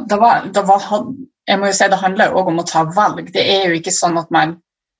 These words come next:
og man er så heldig for at man, man har muligheten til å ta, å ha hjemmeskole med ungene, eller at man har muligheten til å reise, og man har jo faktisk tatt valg, og det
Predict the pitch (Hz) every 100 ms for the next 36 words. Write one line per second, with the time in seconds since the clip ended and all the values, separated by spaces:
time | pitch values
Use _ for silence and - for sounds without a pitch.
0 | _ _ _ _ _ _ _ _ _ _
1 | _ _ - 196 190 180 180 - 185 175
2 | 175 180 185 - - 170 165 165 156 -
3 | 180 180 180 185 175 175 180 160 185 175
4 | 170 175 - 175 175 170 165 175 170 -
5 | 180 180 165 165 165 170 175 175 165 -
6 | 180 185 190 190 190 185 180 180 175 180
7 | 185 175 175 - - 180 - _ _ _
8 | _ - 190 190 185 185 202 170 175 -
9 | - 160 - 170 175 -